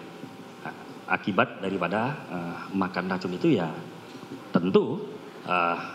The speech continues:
apa, ada conclusion, ya kan? Nah, ada efek yang bisa muncul dengan,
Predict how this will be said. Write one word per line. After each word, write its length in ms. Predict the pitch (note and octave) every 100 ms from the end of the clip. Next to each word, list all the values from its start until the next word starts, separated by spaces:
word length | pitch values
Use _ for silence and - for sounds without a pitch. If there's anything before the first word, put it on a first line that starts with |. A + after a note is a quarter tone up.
| -
apa, 480 | F2+ - A#2 D#3+ D3+
ada 240 | C#3 B2+
conclusion, 480 | B2 A2 C3+ D#3+ G2 F#2
ya 160 | F2+ F2+
kan? 240 | A#2 A#3+ - -
Nah, 240 | F#2+ A#2
ada 160 | C3 F3
efek 360 | F3 - G2 - - - - - - - G2+
yang 240 | A2+ G#2
bisa 160 | F#2+ F#2+
muncul 480 | G#2+ B2+ B2+ A#2 F#2
dengan, 400 | F2 G#2 D3+